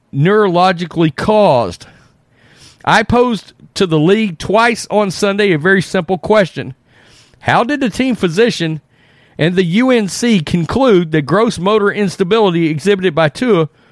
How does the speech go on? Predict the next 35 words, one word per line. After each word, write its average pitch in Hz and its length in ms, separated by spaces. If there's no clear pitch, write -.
was 156 240
not 170 360
neurological? 110 800
So 175 220
Florio, 269 640
see, 240 200
Florio's 277 540
been 170 180
after 156 320
this 127 220
all 117 200
week 107 340
because 165 320
he, 214 280
he 233 220
has 208 200
believed 147 880
that 123 160
there's 165 240
something 165 460
that 123 140
had, 127 300
had 143 320
happened 143 800
and, 135 180
and 135 200
maybe 160 240
Tua 135 340
shouldn't - 220
have 104 100
came 127 160
back 107 180
in 107 60
the 95 80
game. 107 340